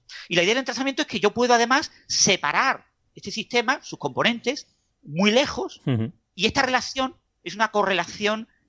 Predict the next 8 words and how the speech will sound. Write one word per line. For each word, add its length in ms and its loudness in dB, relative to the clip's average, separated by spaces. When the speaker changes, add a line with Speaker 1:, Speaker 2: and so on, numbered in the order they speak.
Speaker 1:
eh, 580 -4
no 160 2
local, 340 2
no 120 2
depende 360 0
de 60 2
la 60 0
distancia. 480 -6